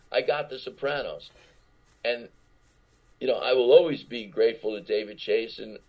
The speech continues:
Elaine Landris and, and Georgianne Walken and Jason Alexander, who's the reason I got The Sopranos.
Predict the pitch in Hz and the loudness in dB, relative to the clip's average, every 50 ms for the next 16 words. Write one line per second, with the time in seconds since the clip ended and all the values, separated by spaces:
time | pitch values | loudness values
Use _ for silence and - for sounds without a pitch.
0 | - _ _ - - 76 - 104 107 110 113 113 107 104 107 110 107 107 107 101 | -20 _ _ -20 -18 -14 -10 -6 -4 -4 -4 -4 -4 -4 -2 0 0 -2 -2 -2
1 | 107 117 127 123 - - - - 101 101 101 104 95 - _ _ _ _ _ _ | -2 -4 -2 -4 -6 -8 -4 -2 -2 -2 -2 -6 -10 -18 _ _ _ _ _ _
2 | _ _ _ _ _ _ _ 101 101 101 98 98 92 - - 117 113 113 - 117 | _ _ _ _ _ _ _ -2 -2 0 -2 -4 -10 -4 0 2 2 2 2 0
3 | 113 110 104 98 104 120 117 120 - 127 123 123 90 104 117 120 117 - 123 127 | -2 -2 2 2 4 4 4 2 0 -2 -4 -2 -4 -4 -4 -4 -4 -2 -2 -2
4 | 135 - - 123 127 123 120 120 - - 127 139 151 143 123 107 101 110 113 113 | -2 -2 -4 -4 -2 -2 -4 -4 -4 -4 -2 0 0 0 -2 -4 -6 -6 -6 -8
5 | 113 - 113 113 120 127 - 113 107 110 104 131 143 139 - - - - 113 110 | -10 -12 -12 -8 -8 -8 -8 -8 -8 -4 -4 -4 -4 -4 -6 -12 -10 -6 -4 -4
6 | 107 104 104 101 | -2 -4 -4 -6